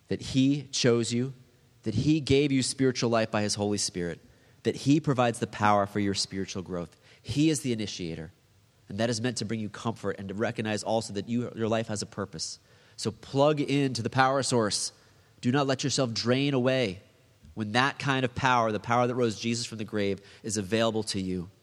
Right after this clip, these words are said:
Plug in to his word, to prayer, to community, to worship. And repent this morning and believe. Turn from idolatry. Turn from your idols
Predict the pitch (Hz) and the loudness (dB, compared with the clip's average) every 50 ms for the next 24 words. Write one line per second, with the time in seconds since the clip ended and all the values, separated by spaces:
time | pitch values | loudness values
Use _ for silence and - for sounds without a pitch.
0 | _ _ _ _ _ _ _ _ - - - 127 135 143 131 131 131 123 110 92 | _ _ _ _ _ _ _ _ -16 -4 0 2 2 2 2 0 0 0 -2 -4
1 | 90 - - _ _ _ _ _ _ _ - 113 110 120 104 98 92 101 113 113 | -8 -14 -20 _ _ _ _ _ _ _ -6 -2 -2 -2 -2 -2 0 0 2 2
2 | 113 107 101 90 87 - - - - - - - 117 120 120 110 98 101 - - | 2 2 0 -2 -6 -6 -8 -8 -8 -8 -2 0 2 2 2 2 0 -2 -6 -6
3 | - 98 104 117 127 120 113 98 95 85 - - 107 104 95 113 123 135 - - | -4 -2 -2 0 0 0 -2 -2 -4 -6 -6 -6 -6 -2 0 0 0 0 -2 -4
4 | 104 90 - - _ _ _ _ _ _ _ _ _ _ _ _ _ _ _ _ | -6 -8 -12 -16 _ _ _ _ _ _ _ _ _ _ _ _ _ _ _ _
5 | _ _ _ _ _ _ _ _ _ _ _ _ _ _ _ _ _ _ _ _ | _ _ _ _ _ _ _ _ _ _ _ _ _ _ _ _ _ _ _ _
6 | _ _ _ _ _ _ _ _ _ - _ _ _ _ _ _ _ _ _ _ | _ _ _ _ _ _ _ _ _ -20 _ _ _ _ _ _ _ _ _ _
7 | _ _ _ _ _ _ _ _ _ _ _ _ _ _ _ _ _ _ _ _ | _ _ _ _ _ _ _ _ _ _ _ _ _ _ _ _ _ _ _ _
8 | _ _ _ _ _ - _ _ - 98 98 104 110 - - - - 123 127 123 | _ _ _ _ _ -20 _ _ -8 -8 -4 -4 -4 -4 -6 -6 -4 -2 -2 -2
9 | 120 - - 110 104 - - - 104 104 101 95 90 87 - 98 - - 95 92 | -4 -8 -8 -8 -6 -6 -6 -6 -4 -4 -4 -4 -4 -6 -8 -14 -14 -12 -12 -6
10 | 85 98 95 98 101 98 92 90 - - _ - - - _ - - - 135 135 | -4 -4 -2 -2 -2 -2 -2 -4 -6 -12 _ -20 -20 -16 _ -10 -4 -2 -2 0
11 | 139 139 143 139 - - - - - 127 117 113 110 104 92 - - - 104 98 | 0 -2 -2 -4 -8 -12 -16 -4 0 2 2 2 2 -2 -6 -10 -8 -2 -2 0
12 | 95 104 98 92 95 95 90 - - 90 87 85 - - 127 127 139 131 127 135 | 0 2 0 0 0 -2 -4 -4 -6 -8 -6 -6 -6 -4 -2 -2 -2 -2 -4 -4
13 | 123 117 117 - 95 98 95 92 87 87 - | -2 -2 0 2 2 2 2 2 -2 -4 -6